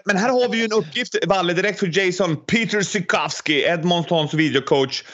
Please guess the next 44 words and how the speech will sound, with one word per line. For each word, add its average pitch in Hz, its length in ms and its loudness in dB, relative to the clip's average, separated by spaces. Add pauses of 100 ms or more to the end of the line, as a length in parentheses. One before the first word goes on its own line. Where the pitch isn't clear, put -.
(120)
som 147 180 0
nu 143 180 2
är 139 120 2
intagen 120 460 2
då, 110 280 0 (300)
i 117 160 0
och 117 40 2
med 117 100 4
att, - 160 -4
eh, 107 240 2 (280)
Adam 120 280 2
Almqvist 110 400 0
där, 101 480 2
eh, 98 60 -2
fick - 380 -4
corona. 107 640 2 (400)
Och, 123 440 0
eh, 117 180 4 (100)
Jason, 127 640 0
han 92 280 -2
får 208 140 0
ju 254 60 2
helt 190 240 0
enkelt 139 260 -2
skicka - 500 0
ner 196 340 2
lite 160 280 0
videotapes, 139 880 0 (300)
eh, 113 280 2 (440)
till 185 220 2
staben 147 560 0
och 165 180 -2
till 160 180 0
de 139 100 2
här 123 60 2
backarna. 147 520 -2
Så - 100 -4
kan 214 160 0
de 180 60 2
sitta - 400 0
de 226 120 2
här 156 100 2
fyra 143 340 2
dagars, 123 600 0